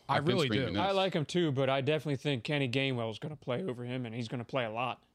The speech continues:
Speaker 3: He's gonna be in that Nyheim Hines role. Um, that guy could be considered a sleeper right there. I wasn't gonna mention that in my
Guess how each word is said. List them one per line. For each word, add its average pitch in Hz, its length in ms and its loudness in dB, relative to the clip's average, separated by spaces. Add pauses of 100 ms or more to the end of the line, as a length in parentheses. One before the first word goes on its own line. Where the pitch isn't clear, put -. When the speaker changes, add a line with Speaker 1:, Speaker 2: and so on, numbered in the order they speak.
(280)
Speaker 3:
He's 131 160 -4
gonna 139 160 -2
be 131 160 0
in 127 80 0
that 120 160 0
Nyheim 131 400 2
Hines 143 400 -2
role. 101 280 -10 (720)
Um, 113 300 0
that 123 180 0
guy 117 240 0
could 120 160 -6
be 113 160 -4
considered 113 380 -6
a 104 40 -10
sleeper 127 360 -6
right 107 240 -10
there. 127 260 -2 (480)
I 110 120 -4
wasn't 123 200 -2
gonna 110 120 -8
mention 120 280 -6
that 110 220 -6
in 110 100 -10
my 113 320 -4